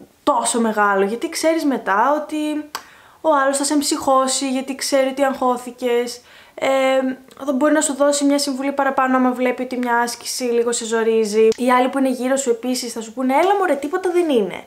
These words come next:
Τίποτα. Και εγώ την πρώτη φορά που ήρθα δεν μπορούσα να πάρω τα πόδια μου. Μετά από πέντε μήνες, τέλεια, όλα, αεράτη". Αυτό το πράγμα έτσι λίγο θα σε εμψυχώσει. Και δεν μιλάμε φυσικά τώρα μόνο για τη γυμναστική, σε όλα τα θέματα ισχύει αυτό.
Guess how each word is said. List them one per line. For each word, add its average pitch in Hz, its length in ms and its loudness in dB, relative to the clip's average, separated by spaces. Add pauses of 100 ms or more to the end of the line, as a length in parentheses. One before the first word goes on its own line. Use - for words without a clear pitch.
(140)
Τίποτα. 320 360 -2
Και 202 100 -2
εγώ 262 140 0
την 311 100 -2
πρώτη 311 180 -4
φορά 302 260 0
που 311 120 0
ήρθα 214 340 2 (260)
δεν 294 80 -6
μπορούσα 349 220 0
να 359 60 0
πάρω 349 160 2
τα 339 120 0
πόδια 339 360 -2
μου. 185 140 -4
Μετά 226 180 -2
από 320 120 -8
πέντε 262 240 -2
μήνες, 349 500 -4
τέλεια, 254 480 2
όλα, 208 260 0
αεράτη". 233 560 2
Αυτό 277 200 2
το 403 80 2
πράγμα 330 340 2
έτσι 339 180 -2
λίγο 349 180 2
θα 359 100 -10
σε - 120 -8
εμψυχώσει. 277 880 -2 (360)
Και 285 120 0
δεν 349 100 4
μιλάμε 277 340 4
φυσικά 220 320 -4
τώρα 214 160 -4
μόνο 208 140 -2
για 196 100 -2
τη 196 80 -10
γυμναστική, 196 380 -8
σε - 160 0
όλα 359 240 4
τα 220 140 0
θέματα 202 360 -2
ισχύει 190 360 -6
αυτό. 190 500 -2